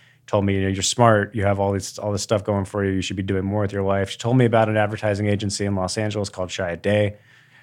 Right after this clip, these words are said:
um, who at the time I didn't e-, I didn't even know they existed. I didn't know anything about it. And I found out about this profession of being able to become a copywriter and being able to make commercials. And the one thing I will say that, like, is I think the, maybe might have been the,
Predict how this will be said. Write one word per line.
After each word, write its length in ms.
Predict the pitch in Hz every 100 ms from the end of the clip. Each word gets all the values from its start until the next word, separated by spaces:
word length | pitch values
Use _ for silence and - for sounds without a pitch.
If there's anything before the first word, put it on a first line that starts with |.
| _
um, 340 | - 95 90 95
who 140 | 98
at 120 | 95
the 80 | 95
time 260 | 101 98 95
I 60 |
didn't 240 | 95 95 98
e-, 160 | -
I 40 | -
didn't 140 | 127
even 140 | 113 101
know 100 | 101
they 120 | 95
existed. 420 | 98 110 - 107
I 40 |
didn't 160 | 98 101
know 100 | 98
anything 180 | 98 101
about 280 | 95 110 110
it. 200 | 110 -
And 340 | 104 92 87 - _ _ _ -
I 80 | 113
found 260 | 131 131
out 120 | 131 123
about 460 | 113 110 107 - -
this 240 | 117 104
profession 580 | - 120 - 127 123 104
of 100 | 98
being 180 | 101 101
able 120 | 101
to 80 | 95
become 220 | 104 101
a 60 |
copywriter 600 | - 107 107 110 90 85
and 80 | 85
being 160 | 95 104
able 160 | 104
to 80 | 101
make 220 | 95 98
commercials. 580 | 95 95 98 90 92 87
And 180 | 90 87 _ _ _ _
the 100 | 117
one 260 | 113 139 147
thing 160 | 143
I 80 | 120
will 100 | 110
say 280 | 101 127 127
that, 220 | 107 101
like, 260 | 101 95 104
is 180 | 95 107
I 120 | 104
think 220 | 117 101
the, 240 | 104 95 - _ _ _ _ _
maybe 280 | 127 117 117
might 260 | 107 113 117
have 120 | 101
been 200 | 107 104
the, 360 | 101 95 90